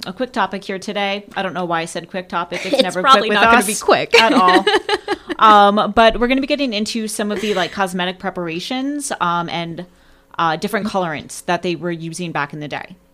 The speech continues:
Speaker 2: Ooh.
Speaker 1: Um, you know, so today it's, like, super common. Obviously, like, we're using our foundations, we're using our powders, we're using our, uh, blushes, you know, rouges, that sort of thing.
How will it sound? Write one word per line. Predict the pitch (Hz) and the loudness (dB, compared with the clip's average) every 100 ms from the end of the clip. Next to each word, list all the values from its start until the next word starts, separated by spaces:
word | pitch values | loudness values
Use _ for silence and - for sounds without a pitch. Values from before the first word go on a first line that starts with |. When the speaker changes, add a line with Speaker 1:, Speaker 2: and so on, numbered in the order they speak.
| - | -6
Speaker 2:
Ooh. | 226 392 403 175 | -2 0 0 0
Speaker 1:
Um, | 143 185 175 170 170 | 0 2 0 -2 -4
you | 226 | -4
know, | 202 | -2
so | 202 262 | -4 -8
today | - 302 302 269 | -4 0 0 -2
it's, | 233 | -6
like, | 247 226 | -6 -6
super | - 285 262 | -6 -6 -6
common. | 190 180 175 | -4 -4 -4
Obviously, | 156 160 175 175 | -6 -6 -8 -10
like, | 170 - | -10 -10
we're | |
using | 160 156 165 | -10 -10 -10
our | 143 | -10
foundations, | - 160 220 285 269 277 269 254 | -8 -8 -8 -8 -8 -8 -6 -6
we're | - 196 | -6 -8
using | 196 214 | -6 -6
our | 208 | -8
powders, | - 170 175 180 175 180 | -6 -6 -6 -6 -6 -10
we're | 180 | -10
using | 180 170 175 160 | -8 -8 -10 -10
our, | 151 151 147 151 - | -8 -8 -8 -10 -12
uh, | - 139 - | -10 -10 -10
blushes, | - 208 208 214 196 185 185 185 - | -4 -2 -2 -4 -6 -6 -6 -10 -10
you | 185 | -8
know, | 160 - | -8 -8
rouges, | 185 196 190 185 180 | -6 -6 -6 -6 -6
that | 175 | -8
sort | - 185 | -8 -10
of | 180 | -10
thing. | 175 165 165 | -10 -10 -8